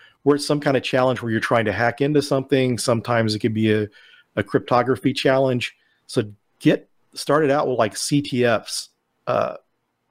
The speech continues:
resources like Hack the Box, uh, and Try Hack Me. They have educational platforms, so you can get in there in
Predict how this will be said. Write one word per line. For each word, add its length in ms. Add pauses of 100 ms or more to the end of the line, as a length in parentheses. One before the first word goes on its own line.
(120)
resources 640
like 240
Hack 300
the 80
Box, 640 (680)
uh, 380 (440)
and 120
Try 240
Hack 340
Me. 200
They 200
have 240 (380)
educational 560
platforms, 640
so 80
you 60
can 120
get 120
in 100
there 260 (540)
in 360